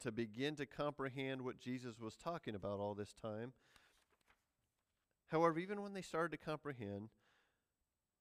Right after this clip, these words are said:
they would still have to decide what they were going to do with that information. Okay, what are they going to do with the rest of the story? Here's the awesome thing.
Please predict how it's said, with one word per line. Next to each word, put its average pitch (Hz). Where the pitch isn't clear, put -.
they 165
would 175
still 185
have 165
to 135
decide 117
what 113
they 127
were 120
going 117
to 101
do 101
with 101
that 107
information. 95
Okay, 113
what 127
are 185
they 170
going 170
to 165
do 104
with 110
the 110
rest 117
of 110
the 104
story? 98
Here's 156
the 117
awesome 120
thing. 98